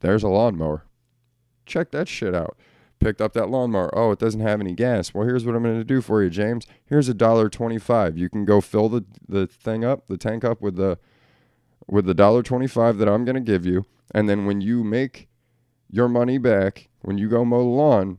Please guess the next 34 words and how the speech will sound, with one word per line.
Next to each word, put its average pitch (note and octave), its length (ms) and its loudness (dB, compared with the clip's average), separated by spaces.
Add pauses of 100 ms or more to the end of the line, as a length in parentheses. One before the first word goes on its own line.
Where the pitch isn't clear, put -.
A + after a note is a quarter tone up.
(100)
at F#2 140 -6
that G#2 140 2
first A#2 320 -2
dollar A#2 280 4
twenty-five A2 520 0
you G#2+ 120 -2
get, G#2 220 2
you G#2 100 2
have G2+ 100 2
to - 80 -20
pay G2+ 180 2
me F#2+ 120 -2
back." E2+ 300 2
Now, G2+ 100 0
my G#2+ 120 4
mom B2+ 280 4
didn't A2+ 240 -2
give G#2 120 0
me G2+ 160 -4
interest, G#2 400 -2
and F#2+ 120 -4
I G2+ 40 0
thought C3+ 220 0
about A2+ 260 2
doing G2+ 240 2
a F#2+ 80 0
weird G2+ 260 0
little G2+ 200 2
skit - 340 -2
about A2 340 0
this, A#2+ 320 -2 (520)
um, E2+ 420 -2 (1000)
just G2+ 260 -4 (360)
to E2+ 200 -4